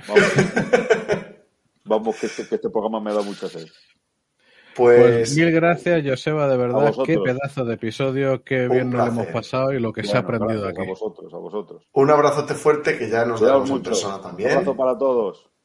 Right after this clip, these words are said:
Speaker 3: Y ya
Speaker 2: Eso
Speaker 3: sabes
Speaker 2: es.
Speaker 3: que esta es tu casa, que te esperamos con lo de los helicópteros, entre otras
Speaker 1: Vamos,
Speaker 3: cosas.
Speaker 1: al ataque, abrazo rotatorio y legionario.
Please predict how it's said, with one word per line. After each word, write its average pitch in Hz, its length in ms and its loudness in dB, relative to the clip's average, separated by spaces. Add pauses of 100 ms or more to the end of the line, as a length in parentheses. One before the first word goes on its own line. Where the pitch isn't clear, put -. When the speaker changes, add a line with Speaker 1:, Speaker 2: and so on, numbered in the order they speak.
(180)
Speaker 3:
Y 123 40 -16
ya - 20 -10
Speaker 2:
Eso 127 220 2
Speaker 3:
sabes 117 240 8
Speaker 2:
es. - 40 0
Speaker 3:
que 175 60 0
esta 156 200 -4
es - 80 -8
tu 143 140 -4
casa, 165 380 -2
que 135 140 -6
te 123 100 -4
esperamos 131 500 -6
con 131 180 -6
lo 127 120 -4
de 123 100 -4
los 117 160 -8
helicópteros, 92 680 -14
entre 90 280 -12
otras - 160 -4
Speaker 1:
Vamos, 135 200 -4
Speaker 3:
cosas. - 240 -16 (420)
Speaker 1:
al 101 140 -8
ataque, 117 220 -6
abrazo 143 340 -4
rotatorio 131 720 -6
y 101 80 -14
legionario. 113 520 -8